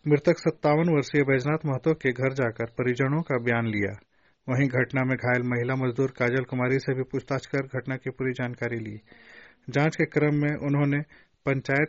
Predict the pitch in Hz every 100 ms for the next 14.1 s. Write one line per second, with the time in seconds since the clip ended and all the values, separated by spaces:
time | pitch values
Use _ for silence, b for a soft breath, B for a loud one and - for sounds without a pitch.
0 | - 127 127 127 139 - 135 139 135 _
1 | - 131 - 135 131 - _ _ _ -
2 | 131 131 139 135 123 113 117 _ b b
3 | 131 127 123 131 131 143 131 123 123 120
4 | 123 123 135 135 139 123 - 120 120 _
5 | b b b - 127 135 135 156 156 135
6 | 131 131 135 131 123 123 139 135 127 120
7 | 135 - b b b b 131 127 135 135
8 | 143 139 131 139 - 117 135 139 - 123
9 | 123 - _ b b b b b b b
10 | b 226 _ _ _ _ _ _ _ _
11 | _ 147 139 139 139 147 - _ _ _
12 | _ _ _ _ _ _ _ - 139 151
13 | 165 151 143 143 - 131 135 131 127 143